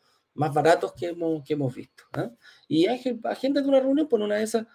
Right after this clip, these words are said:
¿cómo se dice? Ya hay alguien que firmó la promesa y se arrepintió, le pasó algo justo. Una vez nos pasó, <clears throat> para que,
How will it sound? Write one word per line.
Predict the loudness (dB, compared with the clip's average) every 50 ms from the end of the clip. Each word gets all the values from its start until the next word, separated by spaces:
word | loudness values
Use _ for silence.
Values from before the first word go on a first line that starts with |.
| _ _ _
¿cómo | -10 -8 -8
se | -6 -4 -6
dice? | -6 -6 -8 -2
Ya | 0 0 0
hay | 0 0 -2 -2
alguien | -2 -2 -2 -2 -6 -6
que | -6 -8 -6 -6 -8 -10 -16 _ _ _
firmó | -2 0 4 6 6 6
la | 6 6 6
promesa | 4 4 4 2 0 0 -4
y | -4
se | -2 0 0
arrepintió, | 2 2 2 0 0 -2 -4 -2 0 2 4 6 6 4
le | 4 2
pasó | 0 -2 0 0 0 0
algo | 0 -2 -4 -4 -6
justo. | -6 -10 -12 -14 -18 -20 -20 -4 -2
Una | 2 2 2
vez | 2 2 0
nos | -2 -4
pasó, | -4 -8 -8 -6 -4 -4 -4 -4 -6 _ _ _ _ _ _ -12
<clears throat> | -10 -6 -4 -4 -6 -6 -4 -2
para | 0 0 0
que, | 0 0 -2 -2